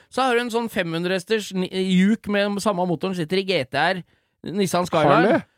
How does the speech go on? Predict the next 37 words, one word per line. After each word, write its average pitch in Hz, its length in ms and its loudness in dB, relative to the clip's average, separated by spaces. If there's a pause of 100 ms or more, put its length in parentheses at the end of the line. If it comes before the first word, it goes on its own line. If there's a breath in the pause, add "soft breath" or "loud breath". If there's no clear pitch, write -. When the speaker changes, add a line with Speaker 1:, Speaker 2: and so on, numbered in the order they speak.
(380)
Speaker 1:
Ja, 254 240 0
det 208 160 0
er 185 300 0
laget, 226 220 -2
du 220 100 -2
kan 226 160 0
kjøpe 392 260 -2
det, 208 80 -2
det 220 60 -6
koster 202 240 -2
jo - 20 0
en 262 60 -2
million 226 480 0
for 214 100 0
en 233 100 0
sånn 233 160 0
Juke. 269 380 2
Speaker 2:
Ja. 98 200 0 (140)
Speaker 1:
Men 165 160 -6
jeg 156 300 -4
Speaker 2:
Skal 101 160 -2
Speaker 1:
bare, - 0 -
Speaker 2:
ikke - 140 2
ha 127 100 4
det. 123 160 -2
Speaker 1:
faen, 82 400 -8
ass. - 300 -16 (120)
Speaker 2:
Nei. - 120 -2
Speaker 1:
Nei, 190 140 0 (140)
hvis 202 100 -12
jeg 240 120 -4
får 220 160 -4
en 233 80 -6
sånn 233 160 -2
Juke 196 320 2
som 247 160 -6
s-, - 120 -12